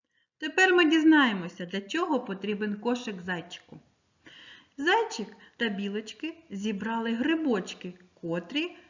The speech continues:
росли поруч з ялинкою. Скільки зібрав грибочків зайчик? Один грибочок. Кладемо в кошик. Білочки зібрали багато грибочків, тому що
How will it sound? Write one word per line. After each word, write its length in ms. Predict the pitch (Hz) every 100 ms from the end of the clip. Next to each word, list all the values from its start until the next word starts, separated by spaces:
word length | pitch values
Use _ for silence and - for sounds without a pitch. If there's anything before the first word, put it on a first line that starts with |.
| _ _ _
росли 500 | 202 208 196 190 262
поруч 540 | 302 - 170 170 196 -
з 100 | -
ялинкою. 680 | 254 302 262 175 160 151 156 _ _ _ - - _
Скільки 680 | - - 330 392 254 214
зібрав 560 | 190 202 202 214 202 180 - - _
грибочків 720 | - 190 175 247 330 - 196
зайчик? 500 | 208 233 202 175 - - _ _ _ _ _ _ _ _ _ _ _ _ _ - -
Один 400 | 330 359 359 247
грибочок. 600 | 208 190 165 156 - - _ _ _ -
Кладемо 420 | 185 170 160 180 - _ _ _ _ _ _ _
в 40 |
кошик. 420 | 294 285 - 247 - - - - -
Білочки 640 | 196 196 233 330 359 - 233
зібрали 600 | 208 202 190 175 170 170 -
багато 1000 | 160 156 170 196 180 208 233 262 240
грибочків, 760 | 208 208 190 190 170 - - - _ _ _ _
тому 500 | - 233 226 214 269
що 300 | 392 - 196